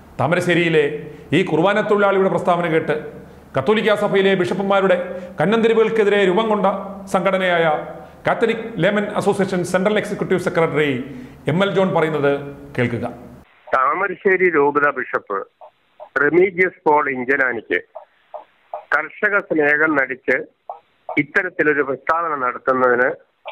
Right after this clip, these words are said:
Speaker 2: യാതൊരുവിധ യോഗ്യതയുമില്ല. കാരണം വളരെ ആപൽക്കരമായ രീതിയിലുള്ള,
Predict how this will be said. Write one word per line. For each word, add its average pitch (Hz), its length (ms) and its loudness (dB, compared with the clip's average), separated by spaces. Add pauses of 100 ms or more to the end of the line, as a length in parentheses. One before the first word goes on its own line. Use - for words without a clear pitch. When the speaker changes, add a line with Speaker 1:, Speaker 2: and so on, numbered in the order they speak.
(140)
Speaker 2:
യാതൊരുവിധ 139 560 -2 (480)
യോഗ്യതയുമില്ല. 127 720 0 (380)
കാരണം 123 360 0 (600)
വളരെ 190 400 0 (680)
ആപൽക്കരമായ 143 600 0 (160)
രീതിയിലുള്ള, 107 500 -2